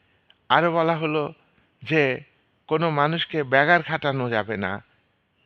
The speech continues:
আর বেগার খাটানো হলে, জোর করে কাউকে কাজ করিয়ে নেওয়া হলে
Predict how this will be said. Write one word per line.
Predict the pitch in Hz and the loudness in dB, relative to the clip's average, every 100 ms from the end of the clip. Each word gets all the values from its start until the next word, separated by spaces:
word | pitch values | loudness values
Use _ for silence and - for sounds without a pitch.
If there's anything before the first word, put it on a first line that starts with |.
| _ - | _ 0
আর | 107 110 | 2 2
বেগার | 107 135 147 175 | 2 2 4 4
খাটানো | - 139 - 123 123 | 2 -6 -4 -4 -4
হলে, | 110 110 107 107 _ - - - | -4 -4 -4 -6 _ -20 -20 -6
জোর | - 180 170 | -4 -2 -4
করে | 165 151 127 117 - - | -4 -2 -2 -4 -8 -6
কাউকে | 110 117 117 117 | -2 -2 -4 -8
কাজ | - 120 156 - | -4 0 0 -2
করিয়ে | 143 131 117 | -6 -4 -2
নেওয়া | 107 107 | -2 -4
হলে | 107 104 101 | -4 -4 -4